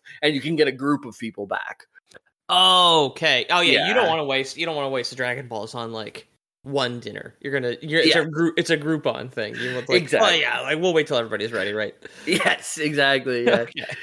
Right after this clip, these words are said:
Speaker 1: And, uh, yeah, and they, they bring back their friends like Yamcha and, um, and Sen, uh, the guy with the three eyes,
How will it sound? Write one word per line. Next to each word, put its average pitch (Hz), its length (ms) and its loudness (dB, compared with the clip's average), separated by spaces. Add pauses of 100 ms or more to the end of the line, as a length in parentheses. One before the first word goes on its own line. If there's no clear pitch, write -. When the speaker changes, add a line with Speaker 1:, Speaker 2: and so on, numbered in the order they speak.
(640)
Speaker 1:
And, 151 380 2
uh, 135 280 6
yeah, 113 220 2 (160)
and 165 140 -4
they, 160 80 6
they 175 160 4
bring 214 260 2
back 185 220 4
their 165 120 4
friends 135 300 0
like 127 160 -2
Yamcha 120 1000 2 (100)
and, 117 560 -2
um, 107 880 -2 (1120)
and 117 420 0
Sen, 117 540 0 (240)
uh, 110 220 2
the 117 80 -6
guy 110 120 2
with 107 100 -2
the 110 60 -10
three 104 220 -6
eyes, - 540 -4